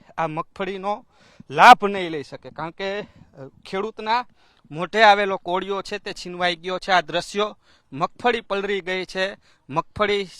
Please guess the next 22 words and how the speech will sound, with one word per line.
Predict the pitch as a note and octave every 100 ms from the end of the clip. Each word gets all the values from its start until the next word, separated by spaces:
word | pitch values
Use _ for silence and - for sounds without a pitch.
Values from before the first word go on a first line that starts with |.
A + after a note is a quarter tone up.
| -
અ, | D3+
જો | C#3 G3 - _ -
ભીની | F3+ A3
હોય | A#3 E3 F3+
તો | D3 C#3
કાળાશ | - C#3+ D#3 F3 -
પકડી | F#3 - F#3
જાય, | F3+ F#3+ G3+ - - _ -
અને | G3 C#3+ -
હાલ | E3 G3 G3+
જે | - G3+
આ | G#3 G3 - - -
ઘાસચારો, | C#3+ F#3 A3 - G3 G3 C3+ - - - - -
પશુઓ | F#3 - A#3+ B3
માટેનો | A3 G#3+ G#3+ G3+
ઘાસચારો | - E3+ F3+ - F3 F3+
છે | F3+
તે | F3+ F3
પણ | - F3
પલળી | F3 E3+ F3
ગયો | E3 F3
છે. | - F3+